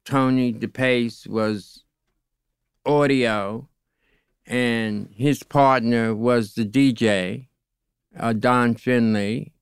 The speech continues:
And then there was my assistant, Bobby Breslow, and Hector Torres, and Roz Rubenstein, and Vi Higginson, and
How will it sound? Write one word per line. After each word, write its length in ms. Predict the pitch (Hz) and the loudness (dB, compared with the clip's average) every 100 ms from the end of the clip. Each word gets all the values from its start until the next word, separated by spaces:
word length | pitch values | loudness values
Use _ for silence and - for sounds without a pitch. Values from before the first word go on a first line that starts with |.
| _ - | _ -8
And 1300 | 113 113 113 110 110 107 107 104 101 101 101 98 - _ _ _ | -4 -2 0 -2 -2 -4 -4 -6 -6 -8 -10 -12 -14 _ _ _
then 200 | 131 123 | 0 2
there 120 | 120 | 2
was 260 | 113 117 107 | 2 0 0
my 240 | 120 123 | 2 2
assistant, 800 | 120 113 - 135 - 123 120 107 - 98 | 0 -2 -4 -6 -4 -4 -2 -4 -6 0
Bobby 340 | 123 123 117 | 2 2 0
Breslow, 880 | 101 117 117 101 107 101 98 120 143 - - | 0 2 0 0 0 0 0 -4 -10 -16 -6
and 280 | 113 107 98 | -2 0 0
Hector 420 | 127 123 _ 120 | 0 -2 _ -14
Torres, 960 | - 123 113 104 98 92 110 139 - _ _ _ _ _ _ _ - | -2 2 2 2 0 -2 -6 -10 -20 _ _ _ _ _ _ _ -10
and 680 | 117 120 117 113 113 113 110 | -2 0 2 0 0 0 2
Roz 360 | 127 127 120 | 2 2 0
Rubenstein, 920 | 120 127 120 117 - 123 117 113 117 117 | 0 0 0 -2 -2 0 2 2 0 0
and 240 | 107 101 | -2 0
Vi 280 | 120 127 123 | 2 4 2
Higginson, 840 | 127 113 107 - 113 110 117 123 - | 0 0 -4 -2 -2 0 0 -2 -4
and 760 | 117 117 113 110 107 101 | -2 -2 -2 -2 -2 -4